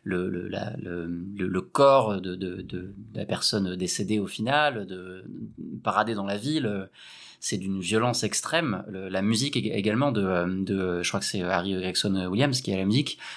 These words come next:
à ce moment-là, qui souligne cette, cette, euh, ce paradoxe en fait dans la situation, cette espèce d'ambiguïté que je trouve, euh, géniale, vraiment fascinante. Euh,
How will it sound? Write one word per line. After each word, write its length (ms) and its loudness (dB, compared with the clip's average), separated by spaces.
à 60 -2
ce 100 0
moment-là, 220 4
qui 140 -2
souligne 340 6
cette, 300 0
cette, 280 -2
euh, 220 -2
ce 120 2
paradoxe 460 4
en 40 -4
fait 140 -6
dans 120 -4
la 100 -6
situation, 440 -4
cette 220 -4
espèce 260 -2
d'ambiguïté 540 0
que 80 -4
je 100 -6
trouve, 240 -6
euh, 300 -6
géniale, 580 2
vraiment 300 0
fascinante. 540 0
Euh, 160 0